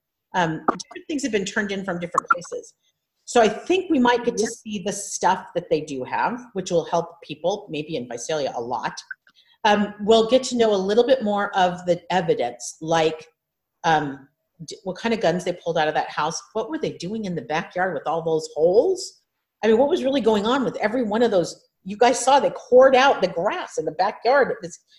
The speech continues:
Speaker 1: if you go back and look at the photos, I know it's in my early blogs. I think you can see the holes in the ground from the early blogs of, um, from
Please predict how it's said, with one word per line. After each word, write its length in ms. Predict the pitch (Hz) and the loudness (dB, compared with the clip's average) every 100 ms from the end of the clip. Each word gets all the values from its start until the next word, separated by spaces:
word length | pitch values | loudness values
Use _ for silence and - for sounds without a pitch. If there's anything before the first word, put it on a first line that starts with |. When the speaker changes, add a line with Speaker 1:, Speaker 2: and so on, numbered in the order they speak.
| - 180 | -18 -10
Speaker 1:
if 80 | |
you 100 | 180 - | -10 0
go 80 | 233 | 2
back 240 | 240 262 | 4 2
and 80 | 220 | 0
look 120 | 220 | -4
at 60 | 233 | -4
the 60 | 180 | 0
photos, 260 | 233 240 | 2 2
I 60 | 185 | 2
know 80 | 202 | -2
it's 160 | - | -4
in 100 | 190 | -4
my 120 | 190 - | -4 -4
early 240 | 202 202 | -2 -2
blogs. 380 | - 202 202 160 | 0 0 2 -2
I 20 | |
think 220 | 156 165 | -6 -10
you 60 | 160 | -12
can 120 | 151 | -12
see 140 | - | -10
the 100 | 139 | -10
holes 300 | 135 147 151 | -8 -6 -6
in 80 | 139 | -8
the 80 | 143 | -8
ground 400 | 139 131 131 139 | -6 -6 -8 -12
from 160 | - 151 | -12 -6
the 160 | 139 127 - _ _ _ | -4 -4 -10 _ _ _
early 220 | 185 214 | 0 0
blogs 420 | 160 151 147 156 139 | 0 2 2 0 -6
of, 120 | 131 - 175 | -6 -8 -8
um, 340 | 143 135 120 _ _ _ | -6 -8 -16 _ _ _
from 320 | 165 139 - | -4 -4 -10